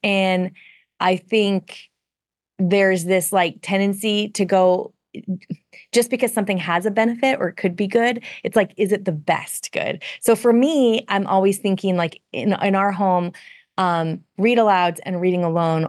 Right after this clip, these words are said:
are, like, really, they rise to the surface above everything else. And then, like I said, talking with my husband and discovering that math was really important to him, like, a solid math education,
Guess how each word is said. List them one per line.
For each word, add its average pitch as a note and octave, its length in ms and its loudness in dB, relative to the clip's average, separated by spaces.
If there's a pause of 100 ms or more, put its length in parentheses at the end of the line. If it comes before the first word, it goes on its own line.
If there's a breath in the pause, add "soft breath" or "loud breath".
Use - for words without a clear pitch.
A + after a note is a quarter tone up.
are, E3 140 2
like, D#3 200 0
really, F3+ 600 0
they E3 160 2
rise D#3 320 -2
to D#3 100 -4
the D#3 60 -4
surface D3+ 400 -4
above D#3 220 -2
everything G3 380 -2
else. G#3 260 0 (240 loud breath)
And G3 140 4
then, F#3 120 2
like F3+ 160 0
I F3+ 80 2
said, E3 220 -2
talking F3 300 -4
with F3+ 100 -2
my F3 80 -2
husband F3+ 380 0
and E3+ 80 0
discovering F3 380 -2
that F#3 120 -2
math G#3 340 0
was F3 160 -6
really F#3+ 260 4
important E3+ 360 -2
to D3+ 40 -6
him, D#3 80 -2
like, D3+ 140 -4
a D#3+ 40 -6
solid E3 360 0
math D#3 300 -2
education, D#3+ 580 -6